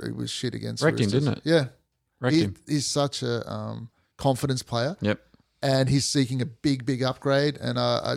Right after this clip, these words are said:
Speaker 1: I, I really wouldn't mind if he went somewhere else 'cause he's,
Speaker 2: Wow.
Speaker 1: he's, like, nearly twenty, he's twenty-eight or twenty-nine,
Speaker 2: Oh,
Speaker 1: seeking a
Speaker 2: yeah.
Speaker 1: big upgrade, being a com-, if he was consistent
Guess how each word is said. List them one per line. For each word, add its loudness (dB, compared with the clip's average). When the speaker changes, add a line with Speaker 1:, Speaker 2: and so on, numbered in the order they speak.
Speaker 1:
I, -8
I -2
really 6
wouldn't 2
mind 2
if -8
he -4
went -6
somewhere -2
else -8
'cause -2
he's, 0
Speaker 2:
Wow. -2
Speaker 1:
he's, 0
like, 6
nearly 2
twenty, 0
he's 0
twenty-eight 0
or -4
twenty-nine, 0
Speaker 2:
Oh, -6
Speaker 1:
seeking 4
a 6
Speaker 2:
yeah. 0
Speaker 1:
big 8
upgrade, 6
being 4
a 4
com-, 6
if 6
he 8
was 8
consistent 4